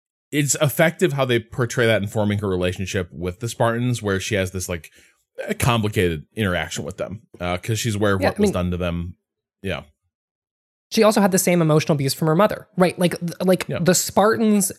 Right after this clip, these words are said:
Speaker 2: and Miranda experienced the exact same forms of emotional, like, manu-, abuse and manipulation in different degrees. Miranda would have had that degree of abuse and manipulation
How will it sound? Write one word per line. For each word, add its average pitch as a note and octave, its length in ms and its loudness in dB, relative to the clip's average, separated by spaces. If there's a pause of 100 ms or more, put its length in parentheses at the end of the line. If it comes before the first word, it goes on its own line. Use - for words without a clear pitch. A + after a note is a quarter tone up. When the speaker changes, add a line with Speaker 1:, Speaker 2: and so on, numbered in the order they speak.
Speaker 2:
and E3 520 0 (560)
Miranda D3+ 680 4
experienced D3+ 680 2
the D3 100 0
exact C#3 360 -2
same C3+ 220 -2
forms C3+ 400 0
of C3+ 80 2
emotional, C3+ 500 0
like, C3+ 180 -2
manu-, C#3+ 280 0 (180)
abuse C#3+ 360 2
and C#3+ 100 0
manipulation D#3+ 720 0
in F3+ 200 6
different D#3+ 360 0
degrees. - 560 -4 (800)
Miranda G3+ 520 6
would D#3+ 200 6
have F3+ 120 6
had D#3 260 2
that D3+ 200 2
degree D#3 340 2
of D3+ 120 2
abuse D3+ 340 4
and E3+ 120 6
manipulation D#3+ 840 4